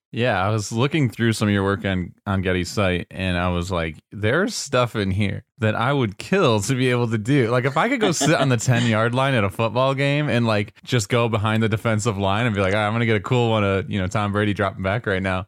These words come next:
Speaker 1: And you're effectively doing that right now with these digital race cars. I mean, I saw pictures on there that were like, "Yeah, let's just put the eleven to twenty-four on the back bumper and number three, and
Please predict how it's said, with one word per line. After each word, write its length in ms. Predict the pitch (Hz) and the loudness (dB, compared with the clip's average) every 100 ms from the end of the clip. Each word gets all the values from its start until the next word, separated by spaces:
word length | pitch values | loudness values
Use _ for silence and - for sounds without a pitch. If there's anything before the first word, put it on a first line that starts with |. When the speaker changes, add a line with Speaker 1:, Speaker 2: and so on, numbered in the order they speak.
| - | -2
Speaker 1:
And 120 | 120 | 2
you're 140 | 156 | 2
effectively 560 | 143 147 123 123 104 104 | 0 0 -2 -2 -2 -4
doing 380 | 85 104 160 104 | 0 0 2 0
that 140 | 90 | 0
right 200 | 87 78 | 0 -2
now 220 | 95 90 | -2 -2
with 100 | 90 | -2
these 180 | 92 92 | -4 -4
digital 380 | 92 101 104 95 | -2 -2 0 -2
race 300 | 95 113 156 | 0 -2 -2
cars. 380 | - - - - | -6 -8 -6 -4
I 80 | 95 | 0
mean, 160 | 104 | 2
I 80 | 104 | 0
saw 180 | - 135 | 0 -2
pictures 400 | - 123 127 107 | -2 -4 -2 0
on 160 | 98 95 | 0 0
there 260 | 98 95 - - | 0 -2 -6 -2
that 120 | 131 | 0
were 120 | 127 | 2
like, 300 | 107 82 87 _ | 2 0 -6 _
"Yeah, 360 | - 139 90 80 | -2 0 0 -2
let's 300 | 117 151 170 | 0 0 0
just 120 | 143 | -2
put 140 | 147 127 | -2 0
the 80 | |
eleven 300 | 117 117 113 | 2 2 2
to 80 | 107 | -2
twenty-four 480 | - 110 104 - 107 | 0 0 0 2 0
on 80 | 98 | 0
the 60 | |
back 340 | 90 101 101 - | 0 -2 -2 -2
bumper 340 | 104 98 107 | -2 0 0
and 100 | 95 | 2
number 220 | 98 92 | 0 0
three, 400 | 90 - 120 117 | -2 0 2 2
and 80 | 107 | 0